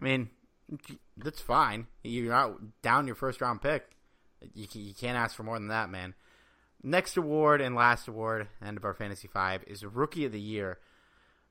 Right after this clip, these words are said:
Now, I originally had Saquon Barkley here. Three touchdowns on the year. He has, he had a big fourteen reception game in week two overall. Two hundred sixty yards, three touchdowns,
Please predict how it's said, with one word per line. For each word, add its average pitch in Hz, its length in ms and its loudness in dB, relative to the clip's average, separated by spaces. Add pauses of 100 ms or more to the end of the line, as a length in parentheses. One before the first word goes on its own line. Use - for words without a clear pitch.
(380)
Now, 175 160 4
I 254 160 10
originally 175 440 6
had 135 200 2
Saquon 110 560 -2
Barkley 98 360 -4
here. 101 340 -4 (480)
Three 139 160 -4
touchdowns 117 580 -4
on 98 160 -4
the 92 80 -10
year. 135 540 -6 (400)
He 101 140 -10
has, 92 640 -6
he - 180 -16
had 95 100 -6
a 82 140 -8
big 110 220 -6
fourteen - 640 -8
reception 104 480 -8
game 101 200 -8
in 98 120 -10
week 98 220 -12 (100)
two 113 220 -6
overall. 104 500 -2 (320)
Two - 100 -4
hundred 147 160 0
sixty 127 300 -4
yards, 120 300 2
three 120 220 -8
touchdowns, 107 680 -6